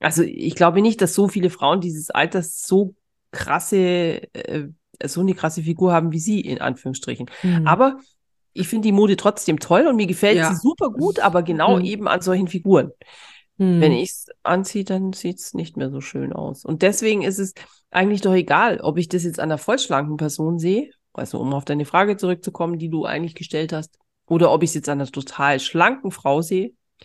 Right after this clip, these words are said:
Speaker 1: weil i-, weder die eine noch die andere bin ich.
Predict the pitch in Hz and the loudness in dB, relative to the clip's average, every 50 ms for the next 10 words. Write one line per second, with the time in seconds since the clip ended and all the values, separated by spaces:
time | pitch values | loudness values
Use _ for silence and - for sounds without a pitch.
0 | _ _ _ _ _ _ _ _ _ _ _ - 160 165 - 170 165 - 156 185 | _ _ _ _ _ _ _ _ _ _ _ 2 2 4 4 0 -2 -2 -2 0
1 | 202 185 190 156 156 87 - 139 165 190 208 202 196 190 190 - - - 151 202 | 2 2 2 2 2 2 4 4 4 4 2 0 0 -2 -4 -4 -2 0 2 2
2 | 226 196 175 160 165 175 208 214 - _ _ _ _ _ _ - - - - _ | 2 0 0 0 -2 -2 -4 -8 -12 _ _ _ _ _ _ -20 -20 -20 -20 _
3 | _ _ _ _ - 156 160 - 175 165 170 220 220 - - - | _ _ _ _ -16 -10 -4 -2 -2 0 0 -4 -4 -8 -16 -20